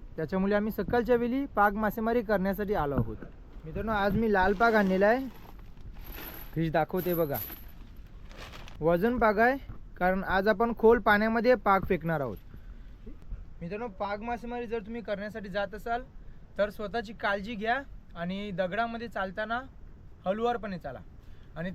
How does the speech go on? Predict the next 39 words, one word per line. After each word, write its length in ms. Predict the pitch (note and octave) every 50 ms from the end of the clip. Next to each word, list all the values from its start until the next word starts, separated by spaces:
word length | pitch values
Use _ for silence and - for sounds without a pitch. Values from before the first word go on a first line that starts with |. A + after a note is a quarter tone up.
| - -
त्याच्याहून 640 | G3+ G3 F#3+ - - B3+ B3 A#3+ A#3+ C4+ C4+ C4
जास्त 280 | G3+ A3 G#3+ G#3 - B3+
महत्त्वाचं 480 | A#3+ A3 G#3+ G#3+ F#3 A#3 A#3 G#3+ A#3+
म्हणजे 200 | A#3+ A#3 A#3 A#3 A#3+ -
तुम्हाला 300 | A3 G#3 A3 A#3 A#3+ A#3+
पोहता 380 | - A3+ G3+ G3 G3+ - G#3
आलं 140 | G3 F3 E3
पाहिजे. 280 | C#3+ D3 C#3 A#2+ A2+ G#2 - - - - - - - - - -
पाग 200 | - E3+ F3+ G3+
फेकताना 420 | G#3+ - B3 A3 F#3 A#3+ A#3+ B3 A3+
तुम्ही 180 | A#3+ A#3 B3
जरी 240 | A#3 A#3 B3 B3+ C4 B3
कमी 280 | - A#3 G#3+ G#3+ A#3
पाण्यामधून 420 | A#3 A#3+ A#3+ A#3 A#3+ A3+ G3+ A#3+ A#3
सुरुवात 320 | - A#3 G#3+ G#3+ A#3 A3+ F3 -
केली 220 | - E3+ D3+ B2+ G#2 - - - - - - - - - - -
तरी 200 | F#3 G3 G#3+ A#3+ B3
अचानक, 640 | - G#3 G3 - B3 A#3+ A#3+ C4 C#4 C#4 - - -
अ, 180 | A3+ A3 A3 A3 -
तुमच्या 260 | A#3 G#3 F#3+ G3+ A#3+
पुढे 200 | F#3+ B3 A#3 A#3+ A#3+
खड्डा 280 | - A#3 F#3 F3 A3+ A3+
येईल 220 | G#3+ F#3 D3 A#2+ A2+
आणि 280 | - D3+ D#3+ F3 F3+
तिथे 200 | E3 F#3 D#3 A3
पाणी 260 | A3 F#3 G#3+ G#3 A3 A#3 -
खोल 220 | - B3 A#3+ A3
होईल 220 | F#3+ D#3 C3+ A2 G#2+ -
आणि 200 | - D3+ E3+ F3+
जर 160 | F#3 G#3 G#3+
तुम्हाला 220 | F#3+ A3 A3+ A#3 A#3+
पोहता 320 | G#3 G#3+ G#3+ A3 G3 A#3+
नाही 160 | A3+ A#3 A3+
आलं 240 | G#3+ F#3+ E3+ D#3+ D#3
तर 80 | F3+ F3+
तुम्ही 240 | D#3 F#3+ F#3+ G#3 A3
पाण्यामध्ये 540 | G#3 G3+ F#3 F#3+ G#3 G#3 G#3 A3 G3+ A#3 A#3
बुडू 260 | G3 G#3+ A3 G#3 A3+
शकता. 340 | - - - - - A#2+